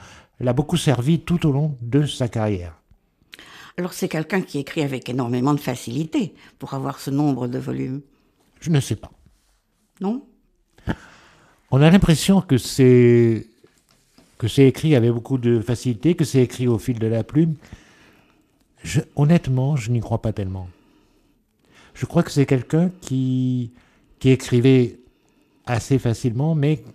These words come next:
Speaker 1: qui, euh, veillait toujours à ce que ce qu'il écrit, ce qu'il écrivait, pardon, soit, euh,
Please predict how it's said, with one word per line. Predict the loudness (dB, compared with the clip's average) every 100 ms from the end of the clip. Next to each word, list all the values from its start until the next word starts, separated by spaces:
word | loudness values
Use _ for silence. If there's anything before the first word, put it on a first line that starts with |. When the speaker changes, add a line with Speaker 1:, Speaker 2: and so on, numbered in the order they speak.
| _ -14
Speaker 1:
qui, | -2 0 2 2
euh, | 0
veillait | 0 0 2 0
toujours | -2 -6 -6 -6
à | -10
ce | -10
que | -8 -8
ce | -8 -16 -20 -18 -16
qu'il | -12 -10
écrit, | -10 -10 -10 -10 -10 _ _ _ _ _ _ _ _ _ _ _
ce | -8
qu'il | -6
écrivait, | -4 -4 -2 -2
pardon, | -4 -6 -8 -8
soit, | -8 -6 -4 -4 -6
euh, | -4 -2 -2 -2 -2 -4